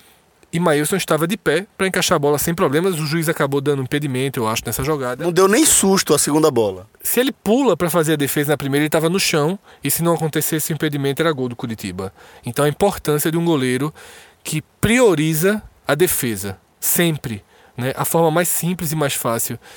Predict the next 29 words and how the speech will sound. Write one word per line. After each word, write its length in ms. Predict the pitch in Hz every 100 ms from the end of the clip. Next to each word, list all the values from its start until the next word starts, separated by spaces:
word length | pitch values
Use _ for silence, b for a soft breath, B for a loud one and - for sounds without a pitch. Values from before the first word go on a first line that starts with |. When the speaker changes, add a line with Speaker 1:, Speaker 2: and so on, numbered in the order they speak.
| B B -
Speaker 1:
de 80 | 131
defender 440 | 135 - 120 147
sempre. 320 | - 113 113
Então 240 | 123 143 147 B B
é 80 | 143
por 200 | - 220
isso 240 | 180 180 208
que 120 | 214
eu 40 |
cito, 520 | - - 139 - 175 - b b b
que 120 | - 143
não 720 | 143 151 196 254 285 330 381
tô 160 | 339
citando 300 | 247 220 208
como 140 | 196 190
os 60 |
melhores, 300 | 196 156 180
porque 120 | - 175
pra 160 | 185
mim 160 | 160 156
os 80 | 151
melhores 320 | 156 131 131
já 100 | 143
foram, 560 | - - 156 143 123 - b b b b -
é, 440 | 127 127 233 233 -
é, 60 |
Hernani, 600 | 147 147 131 131 127 117 - - - _ _ - -
Iago 500 | 143 120 110 101 - B B B B B
e, 540 | 120 120 117 110 101